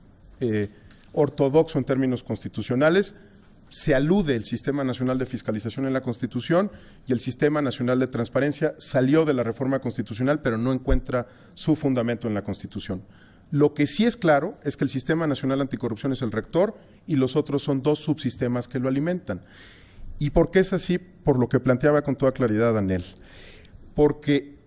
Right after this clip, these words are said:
lo que estamos buscando, aunque el nombre anticorrupción se lo puso la clase política,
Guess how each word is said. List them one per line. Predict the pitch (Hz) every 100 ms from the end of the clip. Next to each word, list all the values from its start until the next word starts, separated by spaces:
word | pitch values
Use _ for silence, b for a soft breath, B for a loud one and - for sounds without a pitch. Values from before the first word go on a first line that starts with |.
| -
lo | - 143 147
que | -
estamos | 143 - 214 240 208
buscando, | 143 127 - 139 113 104 120
aunque | - 117 131 117 113
el | 123
nombre | 131 160 170
anticorrupción | 156 139 123 113 - 143
se | -
lo | 117 110
puso | - 131 -
la | 127
clase | 110 127 -
política, | 139 117 107 - 113 147 147 B